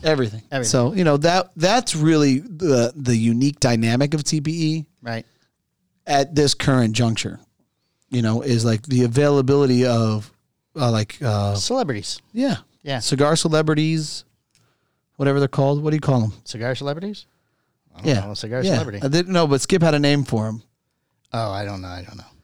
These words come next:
Speaker 1: So, and then, like, other, and then, you know, people that are, that are in the industry that have, uh, that have became, you know, obviously celebrities from other avenues of life. So,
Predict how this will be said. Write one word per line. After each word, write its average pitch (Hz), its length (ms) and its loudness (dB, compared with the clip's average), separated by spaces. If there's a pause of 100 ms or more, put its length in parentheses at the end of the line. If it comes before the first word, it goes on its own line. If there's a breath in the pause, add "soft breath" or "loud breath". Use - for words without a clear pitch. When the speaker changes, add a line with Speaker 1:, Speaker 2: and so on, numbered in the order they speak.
(220)
Speaker 1:
So, 123 440 0
and 147 160 2
then, 147 140 2
like, 135 180 2
other, 147 280 2
and 143 120 2
then, 135 300 4
you 156 80 2
know, 127 80 2
people 147 300 0
that 127 120 4
are, 123 180 4
that 127 200 0
are 117 80 4
in 131 200 2
the 117 140 4
industry 143 360 2
that 113 240 2
have, 110 320 0
uh, 101 300 -8 (160)
that 123 120 -2
have 120 160 -2 (480)
became, 135 360 0 (140)
you 135 80 4
know, 117 120 4
obviously 113 260 0
celebrities 113 480 0
from 101 340 -8
other 110 220 0
avenues 101 400 -4
of 101 60 -18
life. 113 320 -10
So, - 240 -18